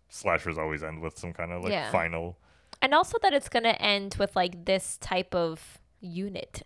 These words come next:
Speaker 2: <laughs> so to say. 'Cause it's like she, like, the, like, she gives birth at the end and, like, the
Speaker 1: Yeah.
Speaker 2: baby pops out. And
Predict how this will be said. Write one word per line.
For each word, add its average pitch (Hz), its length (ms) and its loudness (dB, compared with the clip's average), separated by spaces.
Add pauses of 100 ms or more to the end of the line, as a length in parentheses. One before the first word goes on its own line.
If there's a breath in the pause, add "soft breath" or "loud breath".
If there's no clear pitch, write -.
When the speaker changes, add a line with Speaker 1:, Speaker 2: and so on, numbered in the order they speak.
Speaker 2:
<laughs> - 280 -8
so - 200 4
to - 120 2
say. 120 380 4 (240)
'Cause 214 120 -4
it's 214 180 -4
like 190 180 4
she, 180 500 -2
like, 185 160 0
the, 175 140 -2 (180)
like, 170 320 -10 (440)
she - 180 -10
gives 202 260 -2
birth 190 280 2
at 185 120 -4
the 180 140 0
end 175 260 0
and, 190 100 2
like, 170 160 8
the - 60 4
Speaker 1:
Yeah. 156 80 -2
Speaker 2:
baby 170 280 -2
pops - 400 -2
out. 147 380 4
And 175 320 -8